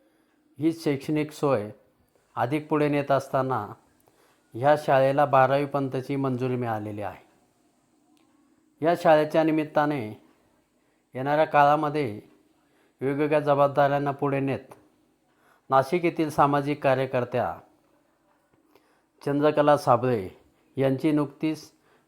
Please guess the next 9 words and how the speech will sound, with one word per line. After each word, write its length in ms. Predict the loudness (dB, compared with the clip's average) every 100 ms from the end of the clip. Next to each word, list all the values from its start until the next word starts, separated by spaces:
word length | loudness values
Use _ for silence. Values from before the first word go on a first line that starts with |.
| _
शिवसुमन 580 | 0 2 2 0 2 2
इंग्लिश 280 | 0 0 -2
मीडियम 260 | -2 -2 -4
स्कूलच्या 500 | -4 -4 -2 0 0
संचालकपदी 760 | -2 -4 -2 -2 -4 -6 -4 -2
नेमणूक 360 | -2 -4 -4
करण्यात 380 | -6 -6 -6 -8
आली 160 | -10 -12
आहे. 200 | -16